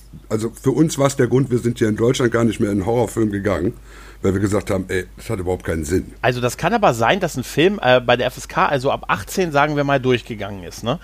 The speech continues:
Speaker 2: Und dann
Speaker 1: Klar.
Speaker 2: trotzdem eine, ein Indizio-, also ein Verbotsantrag bei der Bundesprüfstelle für jugendgefährdete, äh, Schriften, Medien,
Speaker 1: Mhm.
Speaker 2: Medien gemacht
Speaker 1: Mhm.
Speaker 2: wurde.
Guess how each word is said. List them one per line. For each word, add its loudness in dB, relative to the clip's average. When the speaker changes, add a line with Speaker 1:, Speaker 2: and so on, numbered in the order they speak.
Speaker 2:
Und 0
dann 6
Speaker 1:
Klar. 2
Speaker 2:
trotzdem 0
eine, 4
ein 0
Indizio-, -4
also 0
ein -2
Verbotsantrag -2
bei 4
der 4
Bundesprüfstelle -6
für -10
jugendgefährdete, 0
äh, -12
Schriften, -2
Medien, 4
Speaker 1:
Mhm. 2
Speaker 2:
Medien 4
gemacht 2
Speaker 1:
Mhm. 0
Speaker 2:
wurde. -6